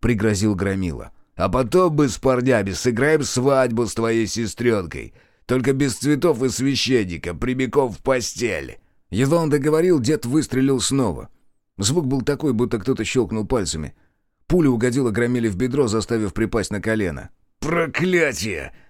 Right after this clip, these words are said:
произнес он. «Опять ты меня ужалил!» Жердяи чернокожие метнулись к деду, да только он обмяк, и Луле пришлось его выпустить. А я услышал скрип волокон рвущегося паромного каната.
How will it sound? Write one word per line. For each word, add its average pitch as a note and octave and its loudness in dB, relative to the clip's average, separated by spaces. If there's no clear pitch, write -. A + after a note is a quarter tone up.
произнес A2+ 0
он. D2 -6
«Опять D3+ -2
ты F3 0
меня F3 0
ужалил!» C3+ 0
Жердяи A#2+ 0
чернокожие A2+ -2
метнулись G#2 -4
к G2+ -6
деду, G#2 -4
да B2+ 2
только B2 0
он G#2 0
обмяк, F#2 -4
и F2+ -2
Луле G#2+ 0
пришлось F#2 -6
его F2+ -4
выпустить. - -8
А G2+ 0
я D#3 2
услышал A2+ -2
скрип A#2+ -2
волокон G2 -2
рвущегося G#2 -2
паромного G#2+ -2
каната. G2+ -8